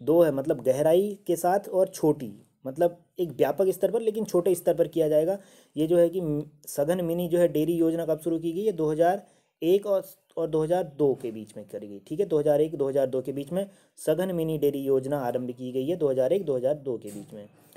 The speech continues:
और इसके बाद अगर बात करें समन्वित डेयरी योजना कब शुरू की गई? दो हज़ार दो, दो हज़ार तीन के बीच, केवल एक वर्ष का अंतर है, दो हज़ार दो, दो हज़ार तीन में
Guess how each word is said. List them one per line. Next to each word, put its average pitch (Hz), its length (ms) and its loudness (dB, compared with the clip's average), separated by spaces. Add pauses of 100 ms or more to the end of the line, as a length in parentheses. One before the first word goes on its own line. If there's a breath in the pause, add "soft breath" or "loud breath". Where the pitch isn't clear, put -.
(520 soft breath)
और 143 120 0
इसके 170 220 2
बाद 196 200 6
अगर 202 160 4
बात 185 220 2
करें 202 300 0 (920)
समन्वित 202 560 2
डेयरी 165 480 4 (420)
योजना 175 380 4
कब 190 160 2
शुरू 196 240 4
की 196 160 -4
गई? 208 100 2
दो 175 180 4
हज़ार 170 200 6
दो, 208 140 4
दो 196 120 2
हज़ार 156 180 6
तीन 120 240 -6
के 113 100 -6
बीच, 110 200 -10
केवल 185 360 0 (260)
एक 196 240 4
वर्ष 175 200 4
का 160 120 0
अंतर 151 240 2
है, 170 80 4
दो 151 140 4
हज़ार 151 180 4
दो, 151 140 -2
दो 143 120 2
हज़ार 143 160 2
तीन 160 240 -4
में 165 160 -4